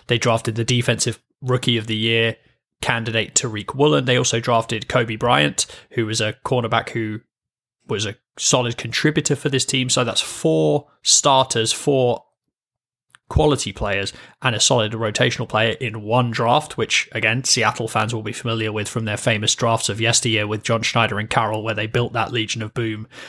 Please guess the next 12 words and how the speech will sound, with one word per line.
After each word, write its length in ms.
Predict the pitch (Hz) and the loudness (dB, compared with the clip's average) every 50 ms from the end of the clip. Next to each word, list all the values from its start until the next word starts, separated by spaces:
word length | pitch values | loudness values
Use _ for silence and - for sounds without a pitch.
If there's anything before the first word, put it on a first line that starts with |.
| - - _ _ | -20 -20 _ _
slash 360 | - - - - 113 101 - | -4 0 2 4 4 2 2
Russell 300 | - 120 107 - - 117 | 0 0 0 2 0 0
Wilson 460 | 110 110 110 107 - - 127 110 104 - - - - - - _ _ _ - | -2 -4 -2 0 0 -2 -2 -4 -8 -12 -18 -20 -20 -20 -20 _ _ _ 0
team 380 | - 151 135 120 110 104 113 - - | 4 4 4 4 2 -2 -6 -2 -2
pretty 220 | - 143 131 113 | 0 0 0 -2
much, 260 | 117 110 - - - | -4 -4 -2 -2 0
uh, 220 | 127 107 104 107 - - - - - - - - _ | 0 0 -2 -4 -6 -10 -16 -20 -20 -20 -20 -18 _
in 140 | - 127 120 | -6 -4 -2
one 160 | 120 117 113 | 0 0 0
or 80 | 110 107 | -2 -2
two 240 | - - 117 104 | -2 -4 -4 -2
years. 420 | 101 123 143 135 117 113 113 - | 2 4 4 6 4 4 2 0